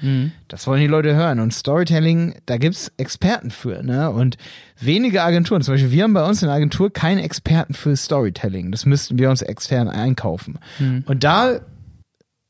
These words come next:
Speaker 2: habe ich ja in meiner letzten Folge schon, also in meiner Wenig Zeit für Fact Folge, habe ich ja drüber geredet, so Unterschied, äh, ähm, der, der Freelancer versus eine Agentur.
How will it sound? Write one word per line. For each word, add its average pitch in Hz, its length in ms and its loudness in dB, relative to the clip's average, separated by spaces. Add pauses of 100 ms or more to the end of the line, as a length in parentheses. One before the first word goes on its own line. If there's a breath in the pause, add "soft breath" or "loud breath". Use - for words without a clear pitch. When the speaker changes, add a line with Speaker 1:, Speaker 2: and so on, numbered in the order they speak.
(240)
Speaker 2:
habe 165 260 2
ich 196 100 -2
ja 196 120 4
in 170 140 0
meiner 151 220 4
letzten 196 220 -2
Folge 185 500 0
schon, 147 420 0
also 135 180 0
in 131 60 2
meiner 135 220 4
Wenig 147 160 2
Zeit 131 200 0
für 110 120 -2
Fact 202 220 -4
Folge, 117 260 0
habe 123 80 0
ich 120 80 -4
ja 131 60 2
drüber 123 200 0
geredet, 165 300 0
so 165 160 -2
Unterschied, 143 480 -4
äh, - 480 -6 (340)
ähm, 127 280 2 (460 loud breath)
der, 120 360 2 (220 soft breath)
der 120 100 0
Freelancer 165 680 2
versus 127 360 -2
eine 127 80 0
Agentur. 123 540 0